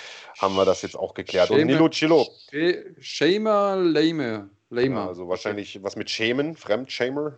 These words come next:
Speaker 1: The Shamer und Lamer, weiß ich nicht, was das dann heißt. Aber Nilo Chillo sagt noch eine Sache, die vielleicht noch ganz wichtig ist in dem Zusammenhang. Äh, Donald Cerrone, er sagt, achtunddreißig, äh, Kämpfe im Leichtgewicht ist natürlich auch nochmal ein anderer Schnack als achtunddreißig im,
Speaker 2: Ja.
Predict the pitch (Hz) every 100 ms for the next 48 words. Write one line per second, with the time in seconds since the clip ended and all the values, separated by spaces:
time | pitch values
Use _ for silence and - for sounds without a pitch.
0 | 85 90 - 98 147 76 - - 90 82
1 | 95 151 170 135 117 85 80 - 82 90
2 | 107 98 87 101 98 110 110 151 165 -
3 | 190 151 139 147 127 117 135 131 117 113
4 | 135 117 98 113 131 123 113 107 104 101
5 | 120 123 120 104 110 107 101 113 110 104
6 | 104 123 123 - - - - 110 117 -
7 | 120 139 107 110 123 123 - - 117 117
8 | 110 110 127 131 107 101 123 139 107 95
9 | 110 113 107 117 113 110 110 110 98 110
10 | 117 107 110 104 - 107 - - 98 123
11 | 92 98 98 - 98 95 87 - 95